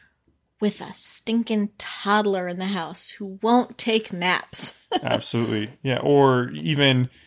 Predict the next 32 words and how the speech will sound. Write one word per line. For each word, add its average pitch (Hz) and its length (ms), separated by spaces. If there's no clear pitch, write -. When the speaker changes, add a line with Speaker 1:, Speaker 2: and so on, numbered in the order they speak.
Speaker 2:
once 131 260
that 117 220
toddler 123 280
becomes 170 360
a - 20
preschool 151 640
age, 131 360
but 135 140
you've 139 220
got, 127 340
uh, 123 520
a 139 80
kid 135 280
that's 127 240
going 120 300
into 113 260
high 120 140
school, 110 320
how 127 160
do 123 100
you 120 80
teach 107 360
that - 100
Speaker 1:
Right. 117 200
Speaker 2:
wide 113 300
range? 107 460
Uh, - 40
and 135 160
again, 127 180
our 135 120
five, 120 540
uh, 120 200